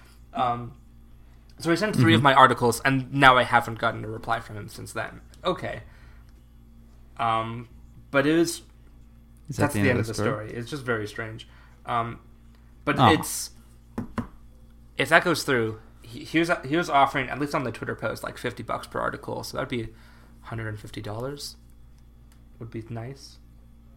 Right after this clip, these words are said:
Speaker 2: That's
Speaker 1: Yeah.
Speaker 2: good money right there.
Speaker 1: I would like to do that sort of thing. If I can do that over the summer, I'm fine.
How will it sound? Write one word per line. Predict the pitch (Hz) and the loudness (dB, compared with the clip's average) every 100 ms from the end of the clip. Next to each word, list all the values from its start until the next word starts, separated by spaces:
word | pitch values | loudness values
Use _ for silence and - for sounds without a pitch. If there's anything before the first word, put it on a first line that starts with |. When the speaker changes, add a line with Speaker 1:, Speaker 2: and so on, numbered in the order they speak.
| - | -14
Speaker 2:
That's | - 104 117 | -4 -2 -2
Speaker 1:
Yeah. | 123 | 0
Speaker 2:
good | 117 110 | 2 4
money | 107 131 104 | 4 4 2
right | - - | -2 -6
there. | - - | -4 2
Speaker 1:
I | 143 | 2
would | 185 170 | 2 2
like | 170 170 | 0 0
to | 147 | -2
do | 143 | 0
that | 127 120 | 0 -2
sort | - | -8
of | 117 107 | -10 -10
thing. | - - - - - - - - | -12 -14 -18 -20 -20 -20 -20 -18
If | 120 | -8
I | 143 | -6
can | 170 156 | -4 0
do | 147 | 2
that | 139 | 2
over | 131 127 | 2 -2
the | 120 | -4
summer, | 123 117 113 - | -6 -6 -8 -8
I'm | 117 113 113 | -8 -8 -10
fine. | - - | -12 -12